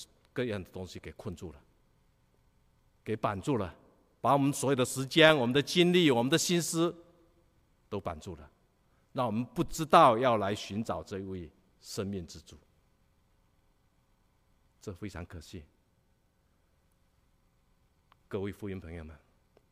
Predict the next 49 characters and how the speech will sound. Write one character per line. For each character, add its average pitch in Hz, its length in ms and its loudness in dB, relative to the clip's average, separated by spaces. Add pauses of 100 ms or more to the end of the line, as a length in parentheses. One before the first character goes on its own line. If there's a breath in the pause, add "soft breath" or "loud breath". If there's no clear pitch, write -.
(340)
今 117 200 -4
天 110 220 -6
是 98 320 -8 (380)
神 92 280 -10
给 90 140 -8
你 90 100 -8
一 80 60 -14
个 92 80 -12
机 90 220 -16
会， 92 180 -16 (960)
耶 135 200 6
稣 139 160 4
基 131 140 -4
督 127 200 2
来 101 200 4
了， 98 260 0 (800)
他 120 220 2
来 104 280 2
是 - 240 -4
要 117 160 4 (200)
赐 - 200 -6
给 117 220 -2
你 113 160 0
一 90 60 -10
个 104 100 -4
新 107 240 -6
的 98 100 -6
生 98 160 -8
命。 98 220 -8 (720)
就 165 100 -4
像 156 160 4
等 120 160 0
会 147 80 4
我 147 120 6
们 135 100 4
要 151 80 6
见 160 240 6
证 175 160 4
的 131 100 4
那 135 120 2
十 - 240 -6
八 156 200 4
位 147 140 2
弟 123 140 -8
兄 123 160 -4
姐 98 100 -8
妹 98 160 -8
一 98 60 -10
样， 104 140 -10